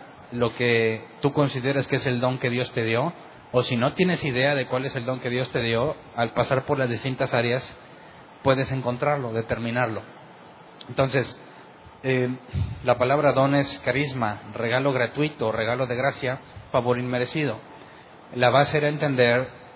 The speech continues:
que si eres bueno en algo, no es algo que proviene de ti. Es algo,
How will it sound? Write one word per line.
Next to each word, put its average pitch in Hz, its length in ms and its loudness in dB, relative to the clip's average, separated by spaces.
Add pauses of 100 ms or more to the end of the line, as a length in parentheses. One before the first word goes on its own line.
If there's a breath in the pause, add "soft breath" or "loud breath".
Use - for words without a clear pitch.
(160)
que 127 120 -2
si 127 180 -4
eres 120 280 0
bueno 135 300 2
en 139 80 2
algo, 127 360 2 (540)
no 131 140 2
es 127 120 0
algo 131 420 4 (120)
que 120 140 0
proviene 120 400 2
de 120 100 -2
ti. 147 220 -2 (920)
Es 123 140 -4
algo, 135 240 0